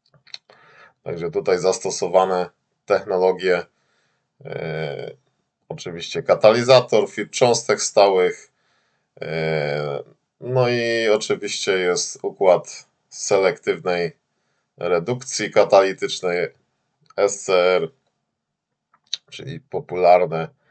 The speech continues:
e, AdBlue. E, tutaj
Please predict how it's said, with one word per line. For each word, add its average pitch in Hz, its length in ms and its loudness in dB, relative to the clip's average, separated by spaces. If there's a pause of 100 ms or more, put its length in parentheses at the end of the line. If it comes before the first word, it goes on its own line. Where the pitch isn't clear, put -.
(800)
e, - 540 -14 (240)
AdBlue. 107 760 4 (1600)
E, 73 440 -10
tutaj 80 520 -2